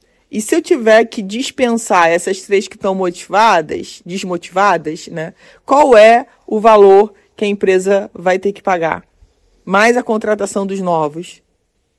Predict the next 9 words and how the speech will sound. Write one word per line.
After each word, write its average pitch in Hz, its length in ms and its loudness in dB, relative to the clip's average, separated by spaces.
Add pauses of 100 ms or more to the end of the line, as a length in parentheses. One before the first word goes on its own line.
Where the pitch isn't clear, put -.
(240)
Isso 262 320 -4
tem 226 240 2
um 269 100 -4
custo, - 600 -8
gente. - 540 -18 (1800)
É 185 80 -2
dinheiro, 185 680 0 (160)
é 180 80 -4
tempo. 190 720 -2